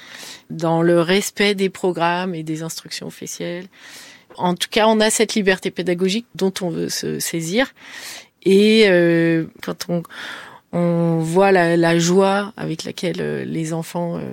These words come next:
viennent à l'école, dans les écoles Montessori, et, et donc maintenant dans le public de plus en plus, on peut seulement se dire, euh, pourquoi c'est pas diffusé plus ailleurs, et donc c'est notre combat,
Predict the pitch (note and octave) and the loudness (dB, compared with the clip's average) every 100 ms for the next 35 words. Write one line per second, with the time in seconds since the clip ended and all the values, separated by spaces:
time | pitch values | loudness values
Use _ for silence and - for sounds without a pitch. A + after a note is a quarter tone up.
0 | E3 - _ _ - D#3+ F#3 G3 F#3+ F#3 | -14 -20 _ _ -12 0 4 4 2 0
1 | F#3+ - F#3 F3+ F3 D#3 E3 F3 F#3 F3 | 0 0 -2 -2 -4 -6 -4 -2 0 -2
2 | F3 E3+ F3 F3 F#3+ F3+ F3+ F#3+ G#3 A3 | -2 -2 -2 -2 -4 -4 -2 -2 -4 -6
3 | - D#3+ E3 D#3 D#3 D#3 - D3 D#3 D3 | -8 -4 -2 0 -2 -4 -8 -10 -10 -2
4 | F3 F3+ F3 G3+ G3 F#3 F3 - F3+ F#3 | 0 0 0 0 2 2 0 -2 -4 -4
5 | F#3 F3 E3 F3 F3 F3 A3+ A#3 - - | -2 -4 -4 -2 -2 -2 -4 -4 -6 -12
6 | - - - - _ F3 E3+ - F3+ E3 | -16 -16 -18 -20 _ -6 -6 -4 -4 -2
7 | - F#3+ G3 G#3 F#3 E3+ G3 G#3+ F#3 E3+ | 2 2 4 2 -2 0 2 2 2 2
8 | E3 - - G3+ G3 F3 - F3 E3+ E3 | 2 -2 -8 -6 -6 -6 -4 -4 -4 -6
9 | F3+ E3+ F3+ - - A3+ - - - - | -6 -4 -4 -4 -2 0 0 -2 -4 -2
10 | E3+ F3 G3 A3+ F3 E3+ E3+ - E3 E3 | 0 2 2 0 -2 -4 -4 -4 -4 -4
11 | - - F3 E3 | -6 -8 -6 -6